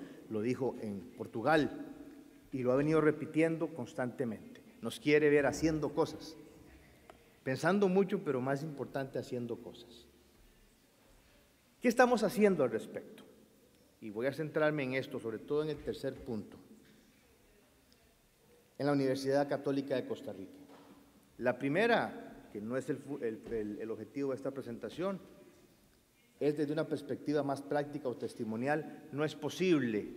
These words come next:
como todos sabemos, emprender un proceso de evangelización ecológica, como lo estamos tratando de hacer, si no hacemos el cambio primero en casa. No, no, no es posible ni tampoco es creíble. A partir de ahí, empezamos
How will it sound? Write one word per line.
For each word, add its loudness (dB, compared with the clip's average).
como -4
todos 2
sabemos, 0
emprender -2
un -10
proceso 0
de 4
evangelización -2
ecológica, 0
como 0
lo -2
estamos -2
tratando 0
de 2
hacer, 0
si -6
no 4
hacemos 2
el 0
cambio 2
primero 2
en 0
casa. 0
No, -4
no, -4
no -2
es 0
posible -2
ni 0
tampoco -2
es -4
creíble. -2
A -8
partir 0
de 2
ahí, -4
empezamos -6